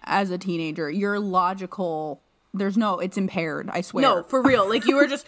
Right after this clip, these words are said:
Speaker 1: <laughs>
Speaker 2: you're, like, it's, I mean, obviously it's true 'cause it's science, but, like, i-, it's a hundred percent, yeah, it's a hundred percent true that, like, your brain is just not developed at all when you're a teenager. <laughs> Like, makes, the world just does not make sense. And you think it does. You think you know everything.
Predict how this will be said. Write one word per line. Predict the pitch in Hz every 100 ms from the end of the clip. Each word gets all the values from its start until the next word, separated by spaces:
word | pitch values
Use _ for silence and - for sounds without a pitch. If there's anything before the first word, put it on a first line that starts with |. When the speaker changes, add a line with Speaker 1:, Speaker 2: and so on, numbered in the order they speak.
| - -
Speaker 1:
<laughs> | -
Speaker 2:
you're, | 262 254 -
like, | 247 226 254
it's, | 254 - - _ _ _ -
I | 247
mean, | 226
obviously | 233 233 247 262
it's | 247
true | - 247 277
'cause | 277
it's | 220 -
science, | 196 190 240 330 -
but, | 214
like, | 202 196 - -
i-, | 220 233
it's | 269
a | 233
hundred | 254 240
percent, | - 269 - 311
yeah, | 277 -
it's | - - -
a |
hundred | 311 427
percent | 381 370 -
true | 294
that, | 240
like, | 214 226
your | 214
brain | 202 202
is | 196 -
just | -
not | 214 175 156 123 -
developed | - 190 165 90 98 -
at | 170 -
all | 135 120 208 302
when | 254
you're | 262 254
a |
teenager. | 254 214 190 190 - 220 -
<laughs> |
Like, | 220 220 - _ _
makes, | 269 262 254 - - - -
the | 277
world | 302 339
just | 381 233
does | 226
not | 220 185
make | 175 185
sense. | 160 196 202
And | 233
you | 254
think | - 415
it | 254
does. | 220 214 147
You | 214
think | 269 269
you | 254
know | 220
everything. | 196 247 226 - 165